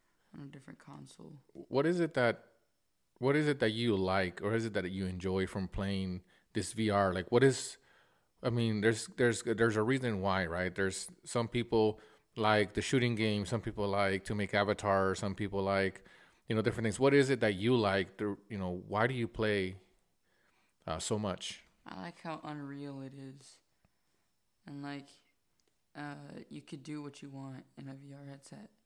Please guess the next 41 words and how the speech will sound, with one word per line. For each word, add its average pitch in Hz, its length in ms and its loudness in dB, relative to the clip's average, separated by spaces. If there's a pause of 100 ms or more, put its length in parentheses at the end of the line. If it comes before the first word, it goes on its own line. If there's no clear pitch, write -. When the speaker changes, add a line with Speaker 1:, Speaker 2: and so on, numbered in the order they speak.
(440)
Speaker 1:
Kinda 185 160 -8
like, 190 240 -10
it's - 160 -14
like 175 100 -10
a 165 80 -10
whole 151 160 -10
nother 147 240 -10
world, 131 400 -16 (840)
world 151 280 -12
where 143 140 -12
you 143 120 -12
can 139 300 -12
do 143 160 -12
whatever 139 280 -12
you 135 140 -12
want, 131 340 -12 (1300)
and, 139 600 -14
or 139 240 -10 (100)
pretty 143 200 -14
much 135 180 -16
no 139 80 -14
one 135 180 -12
will 131 120 -14
stop 139 400 -14
you 135 160 -12
'cause 131 320 -18 (200)
they 139 120 -12
can't. 147 480 -12 (760)
But, 147 140 -12
like, 143 220 -8
I, 151 360 -8
I 156 120 -12
also 160 240 -12
just 151 200 -16
like 135 240 -14
it 135 140 -14
'cause 131 420 -14 (1080)
it's - 180 -18
just 143 180 -18
really 139 220 -12
fun 135 500 -12